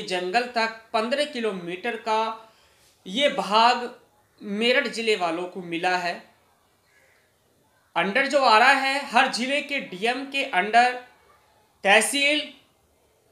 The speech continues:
मेरठ ज़िले के डीएम के अंडर जितना कार्य आ रहा है, हर ज़िले का डीएम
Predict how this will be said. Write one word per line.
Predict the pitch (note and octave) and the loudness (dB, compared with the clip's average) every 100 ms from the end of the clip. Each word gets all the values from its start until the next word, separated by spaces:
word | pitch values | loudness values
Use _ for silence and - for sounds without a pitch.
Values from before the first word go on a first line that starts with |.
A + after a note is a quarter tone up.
| _ _ _ _ _ _ _ _ _ _ - | _ _ _ _ _ _ _ _ _ _ -14
मेरठ | E3+ F#3 A3 C4 | -6 0 2 2
ज़िले | A3+ C4+ C#4 | -2 -2 -2
के | C4+ A3+ | -2 -4
डीएम | G#3+ A#3 B3+ | -2 -4 -4
के | C4 | -6
अंडर | B3 A#3+ | -4 -6
जितना | A3+ G#3 A#3+ A#3+ | -6 -6 -4 0
कार्य | A3+ G#3+ A3 | 2 2 2
आ | G3 | 2
रहा | G3+ G#3+ | 2 2
है, | G#3+ A3 G#3 | 0 -2 -4
हर | F3+ B3 C#4 | 0 0 0
ज़िले | G3 A3+ A#3+ | -2 -4 -4
का | B3 A#3+ A#3 | -2 2 2
डीएम | - F3 A3+ | 0 0 0